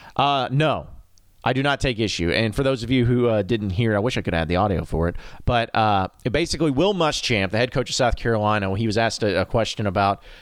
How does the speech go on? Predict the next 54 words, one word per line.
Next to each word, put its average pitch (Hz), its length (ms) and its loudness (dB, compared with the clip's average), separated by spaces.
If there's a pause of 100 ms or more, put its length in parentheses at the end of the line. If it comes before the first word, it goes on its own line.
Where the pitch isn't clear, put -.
(120)
did 117 120 0
he 117 60 2
talk 120 280 0
to 123 60 0
his 107 100 -2
players 104 500 0
about 101 420 0
the, 104 400 -4
in 117 120 0
the 104 80 2
midterm 104 380 0
election, 95 480 -2
and 90 100 0
he 104 100 0
kinda 98 220 -2
really 95 200 0
didn't 90 140 -2
say 104 180 0
anything. 90 520 -2
And, 80 160 -4 (540)
uh, 104 180 0
the 101 80 -2
guys, 104 300 0 (100)
the 104 140 -2
reporter 107 360 0
says, 107 400 -2
"Well, 76 220 -2
did 85 180 -4
you 95 120 2
even 87 120 0
know 98 140 2
there's 110 240 0
an 110 60 0
election 151 580 -2
tomorrow?" 147 280 0
And 135 100 0
he 104 40 2
goes, 98 240 0
"I 110 120 0
do 107 200 0
now, 113 320 0
but 98 140 -2
my 101 140 0
focus 104 340 -2
is 95 140 -2
on 95 100 0
Florida." 107 400 0
And 95 140 -2
people 139 240 0
are 123 40 0
criticizing 101 680 0
him 85 80 -2
for 82 200 -2
this. 64 240 -8